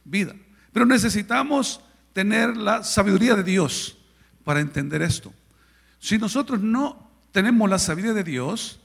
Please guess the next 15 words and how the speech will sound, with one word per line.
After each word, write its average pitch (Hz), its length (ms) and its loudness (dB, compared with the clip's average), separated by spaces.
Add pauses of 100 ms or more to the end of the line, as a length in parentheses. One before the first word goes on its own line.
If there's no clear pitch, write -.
nos 170 160 -4
vamos 247 380 0 (140)
a 185 100 -2
mover 185 520 2
y 202 80 -6
vamos 208 280 -2
a 175 100 -6
caminar 160 460 -4
y - 80 -8
vamos 208 260 -4
a 214 40 -4
hacer 175 100 -10
cosas 214 560 -2 (360)
de 180 80 6
acuerdo 185 600 2